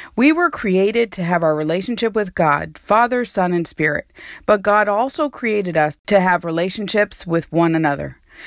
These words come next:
When we leave our home country, we are leaving our support system. We may take for granted the people we know and see on a regular basis.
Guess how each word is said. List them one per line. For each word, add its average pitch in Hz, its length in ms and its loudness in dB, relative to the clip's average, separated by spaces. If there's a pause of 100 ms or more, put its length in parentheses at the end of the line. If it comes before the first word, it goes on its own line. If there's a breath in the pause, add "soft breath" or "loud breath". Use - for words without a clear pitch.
(180 loud breath)
When 247 160 4
we 240 140 2
leave 269 260 0
our 330 160 4
home 196 300 -4
country, 170 440 -4
we 175 200 2
are 160 160 2
leaving 202 580 -2
our 247 140 0
support 214 440 -2
system. 143 560 -4 (540 loud breath)
We 262 140 4
may 294 300 2
take 220 380 -6
for 262 200 0
granted 170 480 0
the 170 80 -4
people 202 340 -2
we 226 160 -2
know 160 380 2
and 170 180 -2
see 151 380 -2
on 160 140 2
a 151 40 0
regular 147 400 0
basis. 180 680 -4